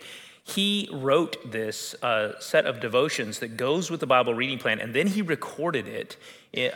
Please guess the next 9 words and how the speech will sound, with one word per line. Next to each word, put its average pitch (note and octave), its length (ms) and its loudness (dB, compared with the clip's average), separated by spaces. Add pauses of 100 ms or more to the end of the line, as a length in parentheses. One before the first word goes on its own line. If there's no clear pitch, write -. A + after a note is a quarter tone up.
and, B2+ 400 0
uh, A#2 260 2
he B2 120 -2
did D3 220 -4
three E3 220 0
hundred E3+ 420 -2
and A#2+ 140 -2
sixty-five B2+ 720 -2
devotions. G2+ 680 -6